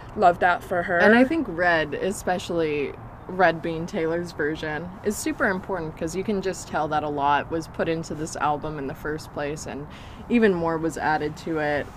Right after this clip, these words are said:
Speaker 2: when she was able to recreate it with an adult perspective and
Speaker 1: That is
Speaker 2: going
Speaker 1: true.
Speaker 2: through everything that she's been through and finally being able to do her ten-minute version of All Too Well. Oh my God.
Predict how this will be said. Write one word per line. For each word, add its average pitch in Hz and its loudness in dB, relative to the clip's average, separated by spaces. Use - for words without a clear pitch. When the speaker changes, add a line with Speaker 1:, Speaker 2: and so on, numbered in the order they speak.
Speaker 2:
when 175 -2
she 175 -6
was 160 -2
able 156 -2
to 165 -10
recreate 151 -4
it 147 -2
with 180 -4
an 165 -4
adult 147 -4
perspective - -6
and 156 -6
Speaker 1:
That 185 -2
is 175 -8
Speaker 2:
going 185 4
Speaker 1:
true. 180 -4
Speaker 2:
through 170 4
everything 165 0
that 151 -4
she's 170 -6
been 165 -2
through 165 -2
and 170 -4
finally 175 0
being 160 -4
able 156 -2
to 147 -2
do 202 6
her 185 2
ten-minute 156 -4
version 165 -4
of 151 -6
All 151 0
Too 160 -4
Well. 156 2
Oh 214 2
my 170 -2
God. 151 0